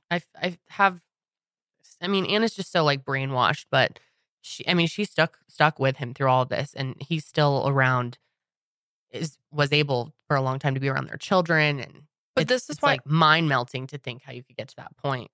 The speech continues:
Speaker 2: That's why it's so dangerous, these teachings, though, because they're teaching women to be submissive no matter what, and to
Speaker 1: Mm-hmm.
Speaker 2: never leave your husband, never disobey. So even in, when your kids are in danger
Speaker 1: Mm-hmm.
Speaker 2: and you're potentially also in danger,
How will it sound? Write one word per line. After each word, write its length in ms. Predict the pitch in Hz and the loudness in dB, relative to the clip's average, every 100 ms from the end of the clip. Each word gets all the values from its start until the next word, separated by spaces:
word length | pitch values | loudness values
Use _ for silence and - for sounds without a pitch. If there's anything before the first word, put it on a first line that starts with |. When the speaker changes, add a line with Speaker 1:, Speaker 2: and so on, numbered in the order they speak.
| - | 0
Speaker 2:
That's 180 | 247 | 0
why 120 | 277 262 | 2 0
it's 120 | - | 0
so 120 | 233 | -2
dangerous, 500 | 196 196 208 196 180 | 0 -2 -2 -2 -4
these 200 | 175 170 | -4 -4
teachings, 460 | - 214 - 160 165 | -4 -6 -4 -8 -2
though, 160 | 165 | -2
because 240 | 165 180 175 | -2 -4 -2
they're 100 | 170 | -4
teaching 300 | - 196 196 | -4 -6 -4
women 180 | 180 180 | -4 -4
to 40 | |
be 100 | 170 | -4
submissive 460 | 180 170 175 - 175 | -6 -6 -6 -4 -4
no 100 | 170 | -2
matter 260 | 165 156 | 0 0
what, 300 | 165 170 175 - | 2 2 2 0
and 180 | 175 165 | -4 0
to 60 | |
Speaker 1:
Mm-hmm. 100 | 156 | 2
Speaker 2:
never 200 | 165 175 | 4 2
leave 180 | 170 175 | 0 -2
your 80 | 165 | -2
husband, 360 | 185 175 170 165 | 0 0 0 -2
never 200 | 160 170 | 0 0
disobey. 500 | 170 160 170 175 175 | -2 -4 0 0 0
So 140 | - - | -4 -6
even 260 | 185 190 | -4 -2
in, 140 | 185 175 | -2 -2
when 160 | 175 | -2
your 220 | 175 185 185 | -2 -2 -4
kids 400 | - 185 208 214 | -4 -2 -2 0
are 100 | 185 | 0
in 200 | 180 170 | 0 -4
danger 800 | 185 196 339 262 170 131 175 - _ _ | -2 0 0 -2 0 2 2 0 _ _
Speaker 1:
Mm-hmm. 280 | 151 143 143 147 | -6 -4 -8 -2
Speaker 2:
and 200 | 214 208 | 0 0
you're 220 | 170 226 | 2 2
potentially 560 | 311 226 - 180 - 185 | 2 -4 -4 -6 -4 0
also 380 | 160 226 - 247 | 2 2 0 -4
in 100 | 185 | -2
danger, 560 | 170 156 170 180 196 | -4 -6 -2 2 2